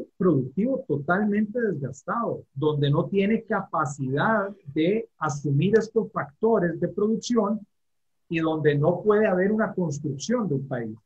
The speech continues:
A nosotros nos preocupa mucho esto, a los costarricenses, no hablo de, de nosotros, eh, los invitados y, y, y los, y los compañeros que estamos acá, sino al costarricense en sí. Eh, el otro tema bajo el cual queríamos enfocarnos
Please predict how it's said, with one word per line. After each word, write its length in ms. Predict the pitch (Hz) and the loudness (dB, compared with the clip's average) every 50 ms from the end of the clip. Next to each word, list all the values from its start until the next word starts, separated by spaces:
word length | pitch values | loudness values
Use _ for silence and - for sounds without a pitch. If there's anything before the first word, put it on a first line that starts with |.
| _ _ _ _ _ _ _ _ _ _ | _ _ _ _ _ _ _ _ _ _
A 100 | 160 160 | -2 0
nosotros 380 | 160 170 165 180 190 190 240 240 | 0 2 2 0 0 -2 -2 0
nos 180 | 240 - - | 0 -2 0
preocupa 400 | - 220 196 - 214 - - 220 | -2 -2 -2 -2 -4 -4 -2 0
mucho 320 | 208 214 202 208 220 208 185 | 0 0 0 2 2 4 4
esto, 280 | 170 143 - - 247 277 - _ - | 4 2 0 -6 -10 -12 -12 _ -2
a 80 | 139 | 0
los 160 | 139 147 139 - | 2 2 2 0
costarricenses, 720 | - 139 143 - 147 135 135 139 156 185 185 180 180 208 | -2 -2 -2 -2 -2 -2 0 0 2 2 2 2 0 -2
no 220 | 185 139 139 143 151 | -2 0 2 2 4
hablo 260 | 160 175 170 151 131 | 4 4 4 2 2
de, 140 | 120 120 - - - | 0 -4 -8 -8 -8
de 120 | 131 131 | -6 -6
nosotros, 580 | 135 131 135 147 147 147 180 180 143 - - _ - | -4 -4 -2 -4 -4 -2 -4 -4 -4 -6 -10 _ -10
eh, 240 | 143 131 123 123 127 - | -8 -6 -6 -8 -8 -6
los 160 | 139 135 131 127 | -4 -2 -2 -2
invitados 760 | 135 135 131 - - 156 160 175 180 185 190 180 - - _ _ | -2 -4 -6 -6 -2 0 2 4 4 4 2 0 -2 -6 _ _
y, 280 | - 214 135 123 123 - - | -10 -8 -6 -6 -8 -8 -8
y, 180 | 135 131 135 - | -8 -8 -8 -10
y 120 | - 131 127 | -10 -8 -4
los, 260 | 127 127 123 117 113 - _ _ _ _ _ _ _ _ _ _ _ - | -2 -2 -2 -2 -6 -8 _ _ _ _ _ _ _ _ _ _ _ -18
y 120 | - 151 | -14 -10
los 180 | 135 131 135 - | -8 -8 -6 -4
compañeros 460 | - 143 139 175 175 180 185 196 190 | -4 -2 0 2 2 2 2 2 0
que 60 | - | -2
estamos 280 | - - 196 196 202 220 | -4 -4 -4 -2 -2 -2
acá, 260 | 220 202 208 202 202 - - _ _ _ _ - | -2 -2 -2 -4 -4 -8 -18 _ _ _ _ -4
sino 280 | - 180 160 160 185 | -2 0 2 2 2
al 120 | 214 - - | 2 2 0
costarricense 680 | 226 - - - 143 147 147 143 147 165 165 156 143 - | -4 -4 -2 -2 -2 -2 -2 -4 -4 -4 -4 -4 -4 -4
en 80 | - | -4
sí. 240 | - 127 113 107 107 - _ _ _ _ _ _ _ _ - | -4 -6 -8 -10 -14 -18 _ _ _ _ _ _ _ _ -2
Eh, 300 | 170 170 170 - - - _ _ - | 0 0 0 0 -4 -10 _ _ -2
el 160 | - 185 190 | 2 4 4
otro 260 | 240 - - 277 262 | 4 4 2 0 0
tema 380 | - 254 240 233 240 233 226 190 170 | 2 2 4 4 2 2 0 0 0
bajo 220 | 180 160 147 156 | 0 2 2 0
el 80 | 151 151 | 0 0
cual 240 | 151 190 196 196 | 0 0 0 0
queríamos 580 | 208 208 196 196 202 208 208 214 190 196 - - - | 0 0 0 0 0 0 0 0 -2 -4 -6 -10 -10
enfocarnos 800 | 190 170 147 143 151 151 - 214 202 180 170 170 165 - - | -8 -8 -6 -6 -8 -4 -2 0 0 0 0 0 -2 -4 -8